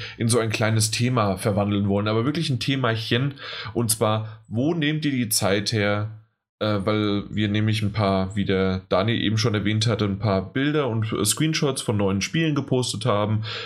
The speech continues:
Äh, wer uns noch nicht auf Twitter folgt, übrigens Daddelgebabbel einfach suchen, da uns gerne folgen.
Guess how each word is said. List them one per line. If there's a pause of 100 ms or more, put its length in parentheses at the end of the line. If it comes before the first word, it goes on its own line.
Äh,
wer
uns
noch
nicht
auf
Twitter
folgt,
übrigens
Daddelgebabbel
einfach
suchen,
da
uns
gerne
folgen.